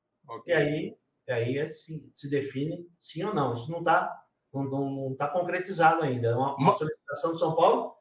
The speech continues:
Speaker 2: que eu já sei que tem outros clubes que apoiam, né?
Speaker 1: Mas
Speaker 2: Mas três
Speaker 1: pode,
Speaker 2: ou quatro clubes.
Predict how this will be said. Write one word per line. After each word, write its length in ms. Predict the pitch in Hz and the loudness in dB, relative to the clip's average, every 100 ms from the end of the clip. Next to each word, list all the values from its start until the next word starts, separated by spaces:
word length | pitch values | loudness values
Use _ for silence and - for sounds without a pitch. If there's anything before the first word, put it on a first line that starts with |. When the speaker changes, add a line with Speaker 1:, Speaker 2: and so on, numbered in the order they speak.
| _ | _
Speaker 2:
que 60 | - | 0
eu 60 | |
já 160 | 160 165 | 4 4
sei 300 | - 170 165 | 4 2 0
que 80 | - | 0
tem 120 | 156 | 0
outros 320 | 160 170 160 | 2 0 -4
clubes 240 | - 156 - | -6 -8 0
que 80 | |
apoiam, 460 | 175 - - 165 - | -2 2 2 2 0
né? 200 | 127 147 _ - | -6 -8 _ -10
Speaker 1:
Mas 220 | - 127 | -4 0
Speaker 2:
Mas 140 | 175 147 | 4 4
três 60 | |
Speaker 1:
pode, 200 | 151 196 | 6 4
Speaker 2:
ou 60 | - | 2
quatro 300 | - - 127 | -8 -8 -20
clubes. 420 | 127 117 113 - | -12 -10 -10 -12